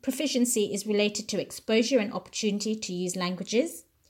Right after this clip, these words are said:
And children use both developing languages as resources that support further development. And code mixing, this is a typical bilingual behavior that supports communication and meaning making.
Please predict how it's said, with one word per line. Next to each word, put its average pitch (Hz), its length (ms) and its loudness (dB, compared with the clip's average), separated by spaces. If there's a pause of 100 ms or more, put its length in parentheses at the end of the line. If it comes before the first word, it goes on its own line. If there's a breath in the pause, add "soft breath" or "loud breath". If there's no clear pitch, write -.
(440 soft breath)
And 220 160 2
children 277 340 6
use 233 160 6
both 262 340 6
developing 196 460 4
languages 180 580 0
as 202 200 -2
resources 202 600 2
that 185 240 -2 (100)
support - 580 -2
further 185 340 4
development. 170 840 -2 (600 loud breath)
And 262 200 10
code 440 340 12
mixing, 165 560 0 (240 loud breath)
this 302 180 2
is 269 100 4
a 277 60 6
typical 392 540 8
bilingual 233 420 10
behavior 220 500 8
that - 160 0
supports 240 520 4
communication 208 880 4 (100)
and 185 360 -2 (440 soft breath)
meaning 220 360 8
making. 165 580 -2